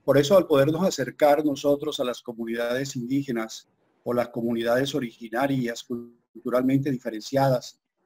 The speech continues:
ubicadas en la Sierra Nevada de Santa Marta, desde un posicionamiento dialógico, investigativo, doblado, eh, mediado por la doble reflexividad, intentando de alguna manera tener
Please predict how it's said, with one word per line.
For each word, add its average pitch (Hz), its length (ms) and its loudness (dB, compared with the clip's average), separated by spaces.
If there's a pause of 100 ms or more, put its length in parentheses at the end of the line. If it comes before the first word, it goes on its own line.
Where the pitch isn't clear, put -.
(420)
ubicadas 160 480 6
en 156 80 4
la 135 80 6
Sierra 151 400 4
Nevada 139 360 4
de 139 120 0
Santa 110 340 -6
Marta, 127 500 0 (720)
desde 135 260 2
un 143 260 4
posicionamiento 151 1120 0
dialógico, 131 1040 -4 (260)
investigativo, 127 1200 -2 (600)
doblado, 131 760 0
eh, 120 320 -6 (360)
mediado 139 600 2
por 135 140 -4
la 123 100 0
doble 143 380 2
reflexividad, 123 920 -4 (1120)
intentando 151 880 0
de 170 100 2
alguna 147 340 0
manera 160 580 0
tener 143 440 0